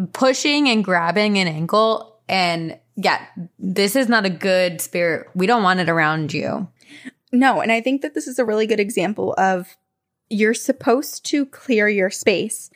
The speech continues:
Speaker 2: and clear the energy whenever there's a change in your life. That change could be a new job, the loss of a job, a dog, a new person moves in, having a baby.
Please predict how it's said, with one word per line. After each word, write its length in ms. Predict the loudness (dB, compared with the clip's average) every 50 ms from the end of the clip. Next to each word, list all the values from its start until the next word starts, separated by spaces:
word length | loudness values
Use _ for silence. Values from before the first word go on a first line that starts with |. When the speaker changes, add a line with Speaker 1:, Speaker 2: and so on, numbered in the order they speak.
| _ _ _ _ _
Speaker 2:
and 400 | -2 0 0 0 0 0 -2 -2 -4 -6 -10 _ _ _ _ _ _ _
clear 440 | -8 -2 0 2 4 4 4 4 4
the 220 | 2 0 0 0 0
energy 760 | -2 -2 -2 -4 -6 -6 -4 -2 -2 0 0 0 -2 -6 -10 _ _ _
whenever 480 | 0 2 2 4 4 2 2 2 0
there's 300 | 2 2 2 0 0 -4
a 40 | -8
change 640 | -8 -6 -6 -4 -2 0 0 0 0 -2 -2 -4 -4
in 160 | -4 -4 -2
your 140 | -2 -2 -4
life. 340 | -2 -2 -2 -2 -4 -4 -4
That 160 | -4 -4 -2
change 280 | 0 -2 -2 -2 -2
could 120 | -6 -8 -6
be 120 | -4 -4
a 80 | -4 -4
new 200 | -4 -6 -6 -8
job, 520 | -6 -2 0 2 2 4 4 2 2 2
the 80 | 0 -2
loss 500 | 0 0 0 0 0 0 -2 -4 -6 -4
of 80 | -4
a 80 | -2 -4
job, 560 | -2 -2 -2 0 0 0 0 -2 -2 -4 -6 -8 _ -20 -20 -20 _ _ _
a 60 | -6
dog, 560 | -4 0 2 2 4 4 4 4 4 2 2 -2 -2 -2
a 60 | 0
new 180 | 0 2 0
person 480 | 0 0 -2 -2 -2 -2 -2 -2 -2 0
moves 300 | 0 0 -2 -2 -2 -4
in, 260 | -4 -2 -2 -4 -6 -10 _
having 480 | -8 -4 -2 -2 0 0 0 0 0
a 80 | 0 -2
baby. 960 | -4 -4 -4 -4 -2 -2 -2 -2 -2 -2 0 0 0 0 0 -2 -4 -6 -8